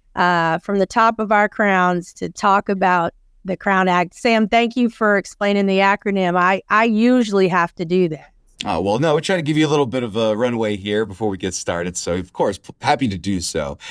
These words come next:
Speaker 2: And Representative Bowers, this bill not only represents a rare win for Texas Democrats, but also a really rare example of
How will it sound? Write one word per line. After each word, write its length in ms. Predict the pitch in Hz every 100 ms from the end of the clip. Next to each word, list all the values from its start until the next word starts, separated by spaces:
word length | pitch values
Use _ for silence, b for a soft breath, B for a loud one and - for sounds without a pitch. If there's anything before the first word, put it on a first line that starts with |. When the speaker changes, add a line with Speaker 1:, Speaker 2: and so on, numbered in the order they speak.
| B
Speaker 2:
And 160 | 127 151
Representative 400 | 180 175 160 107
Bowers, 400 | 139 135 123 - B B
this 260 | - 220 - - 117 -
bill 220 | 175 151
not 320 | 139 160 214 -
only 420 | 151 151 127 113 -
represents 420 | 127 120 113 120
a 140 | 110
rare 340 | 95 95 117 117
win 320 | 101 107 107
for 300 | 101 98 90
Texas 320 | - 110 92
Democrats, 560 | - 90 85 82 82 -
but 240 | 95 85 B B B
also 260 | 208 - 240
a 40 |
really 280 | 143 160 139
rare 180 | 135 131
example 460 | 107 123 120 113 -
of 300 | 104 82